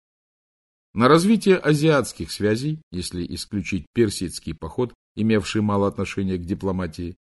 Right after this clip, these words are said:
у Петра времени не хватило. С великим дальневосточным соседом, цинским Китаем, посольские дела велись лишь в связи с разметкой границы и с торговлей.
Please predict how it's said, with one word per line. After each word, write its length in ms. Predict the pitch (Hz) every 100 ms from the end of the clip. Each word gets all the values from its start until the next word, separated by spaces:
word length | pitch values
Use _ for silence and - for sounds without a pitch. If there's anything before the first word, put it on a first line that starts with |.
| _
у 100 | -
Петра 320 | 113 160 202 214
времени 460 | 160 156 151 147
не 180 | 143 113
хватило. 640 | - 82 - - 53 - - _ _ _ _ _ _
С 120 | -
великим 640 | 117 120 139 123 107 87 90
дальневосточным 880 | 113 117 120 113 - 123 - 101
соседом, 600 | - 95 - 135 107 80
цинским 540 | - 123 104 - 92 80
Китаем, 760 | - 101 - 117 107 76 - _ _ _ -
посольские 580 | 113 185 190 - 143
дела 320 | 113 113 135 139
велись 460 | 107 117 123 - - _ -
лишь 300 | 131 165 -
в 100 | -
связи 440 | - 120 117 104 127
с 120 | -
разметкой 600 | 113 98 113 113 - 107
границы 640 | 92 107 90 82 - 120
и 240 | 104 90 80
с 80 |
торговлей. 500 | - 120 131 95 60